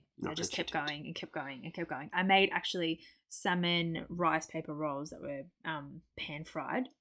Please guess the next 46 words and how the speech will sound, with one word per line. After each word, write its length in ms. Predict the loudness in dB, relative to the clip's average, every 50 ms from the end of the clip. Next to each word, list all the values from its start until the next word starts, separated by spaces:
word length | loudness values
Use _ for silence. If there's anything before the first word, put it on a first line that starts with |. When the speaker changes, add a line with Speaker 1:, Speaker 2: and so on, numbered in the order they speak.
| _ _ _ _ _ _ _ _ _ _ _ -10 -6
Speaker 1:
Salmon 360 | -4 0 2 2 4 4 4 4
and 120 | 4 4
mushroom 760 | 2 0 0 0 -2 -2 -2 -2 -4 -2 -2 -2 -2 -4 -4 -8 _ -16 -14 -14 -14 -14 -14 -14 -10 -4 0
and 440 | 2 2 2 2 0 0 -4 -2 4
Speaker 2:
You're 100 | 6 8
not 80 | 8 8
supposed 260 | 8 8 10 10 10 8
to 60 | 8
Speaker 1:
cabbage. 80 | 8
Speaker 2:
have 120 | 8 8 8
salmon. 380 | 6 4 4 2 0 -2 -2 -6 _ _ _ _ _ _ _ _ -16
Speaker 1:
I 60 | -2
cooked 300 | 2 2 2 2 0 -6
it. 240 | -8 -8 -8 -10 -12 -8 -6
Speaker 2:
Oh, 540 | -4 -2 -2 -2 -2 -2 -2 -2 -4 -6 -6
lucky. 500 | -8 -8 -6 -4 -2 -2 -2 -2 -6 -10 -14 _ _ _ _ _ _ _ _ _ _ _ _ _ _ _ _ -20 -20 -14 _ -2 0 0 0 -2 -4 -2 4 6
Speaker 1:
And 480 | 8 8 10 8 8 6 4 4 4 2 2 2 2
I, 580 | 4 6 6 6 6 6 4 4 2 2 0 0 2
yeah, 220 | 2 2 2 2 -2 -6 -4
and 140 | -2 0 0
I 60 | 0 -2
fried 400 | -2 -2 0 2 4 4 2 2
it, 120 | 0 -2
except 380 | -2 -2 -2 -2 -2 -4 -4 -6
the, 80 | -8 -8 _ _ _ _ _ -16 -10 -4
'cause 120 | 0 2
I 60 | 4
wanna 200 | 6 8 8 8
be 100 | 8 8
like, 120 | 8 6 6 2
"Oh, 160 | 0 -2 -2 -2
there 100 | -2 -2
has 140 | -2 -2 -2
to 60 | -2
be 80 | 0 0
just 220 | 2 2 2 2
something 340 | 0 0 -4 -4 -4 -4 -4
else, 260 | -4 -2 -2 -2 -2 -2
like, 160 | -4 -10 -10
a 60 | -8 -4
bit 180 | -4 -4 -4
refreshing 460 | -4 -8 -8 -8 -4 -4 -2 0 2
in 100 | 2 2
it," 120 | 2 2 2
but 80 | 0 0
a 100 | 0